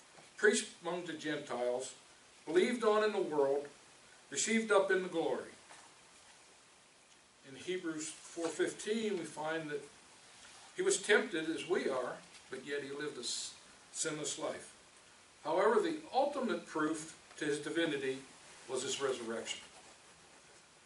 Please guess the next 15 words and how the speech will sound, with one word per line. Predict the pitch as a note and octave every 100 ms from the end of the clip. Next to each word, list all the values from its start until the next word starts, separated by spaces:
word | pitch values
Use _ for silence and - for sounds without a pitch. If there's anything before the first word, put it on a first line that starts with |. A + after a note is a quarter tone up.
| - - -
This | - -
was | -
witnessed | - G#3+ G#4 - -
by | -
five | - F#3+ G#3+ A3+
hundred | A#3 A3+ A3
people | A3 A3 A3
over | G#3 G#3
forty | G3+ G#3 A3 A3+
days. | A3 A#3+ C4+ - - - - - - - - - - - - - - -
Paul | C#4
said | A#3+ A3 G#3+
in | G3+
Corinthians | - F3+ F#3+ A3 G#3+ E3 D#3+
fifteen, | F#3 F3 - G3 E3 C#3+